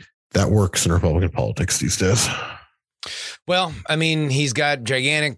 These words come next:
Speaker 2: name value, and he is, uh, you know, seen as, as the, the fighter for whatever is to be fought against amongst, uh,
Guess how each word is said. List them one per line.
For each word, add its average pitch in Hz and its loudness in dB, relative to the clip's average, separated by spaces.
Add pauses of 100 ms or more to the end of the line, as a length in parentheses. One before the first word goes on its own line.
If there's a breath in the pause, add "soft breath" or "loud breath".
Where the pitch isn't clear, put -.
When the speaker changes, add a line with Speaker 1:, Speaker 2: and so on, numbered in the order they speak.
(160)
Speaker 2:
name 131 0
value, 117 -2
and 110 -2
he 107 -2
is, 104 0
uh, 98 0 (100)
you 101 -4
know, 95 -4
seen 104 -2
as, 95 -4
as 92 -8
the, 92 -8 (140)
the 90 -12
fighter 113 -2
for 101 -4
whatever 92 -2
is 87 -2
to - -6
be 82 -8
fought 85 -4
against 82 -4
amongst, 82 -4
uh, 85 -2